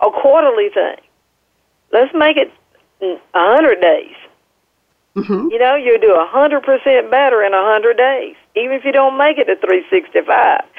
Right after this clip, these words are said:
Speaker 1: Then you can start over after that hundred days and do another hundred. So you might wanna chuck that. You know what I'm saying? Three hundred sixty-five may seem too far gone.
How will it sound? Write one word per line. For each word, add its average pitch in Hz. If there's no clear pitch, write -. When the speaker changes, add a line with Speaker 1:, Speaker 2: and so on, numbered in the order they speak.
Speaker 1:
Then 320
you 320
can 269
start 262
over 262
after 175
that 170
hundred 165
days 143
and 180
do 240
another 277
hundred. -
So 226
you 233
might 285
wanna 311
chuck 415
that. 165
You 208
know 247
what 277
I'm 262
saying? 277
Three 262
hundred 277
sixty-five 262
may 254
seem 262
too 277
far 254
gone. 233